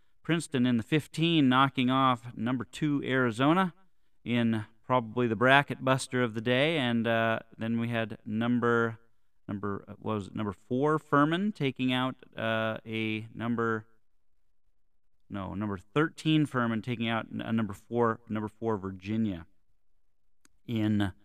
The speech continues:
another big upset there. Uh, the number one seeds, uh, three out of the four played yesterday, Alabama, Houston,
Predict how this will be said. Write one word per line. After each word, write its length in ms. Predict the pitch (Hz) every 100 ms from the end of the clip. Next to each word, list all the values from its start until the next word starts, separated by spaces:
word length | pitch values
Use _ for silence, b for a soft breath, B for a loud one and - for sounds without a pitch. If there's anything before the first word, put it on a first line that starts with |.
| b b b
another 440 | 113 117 139 135 113
big 200 | 107 98
upset 720 | 104 - - 110 101 - - _ -
there. 340 | 107 98 92 _ _ -
Uh, 240 | 104 101
the 80 | 101
number 200 | 120 120
one 240 | 117 117 107
seeds, 580 | - 127 123 107 104 -
uh, 220 | 104 98
three 540 | 95 - 139 143 139 135
out 160 | 123
of 80 | 123
the 40 | 117
four 260 | 123 123
played 300 | - 123 117
yesterday, 380 | 120 - 113 117
Alabama, 540 | 113 110 113 123 120 - _ - _ - -
Houston, 440 | 131 - 123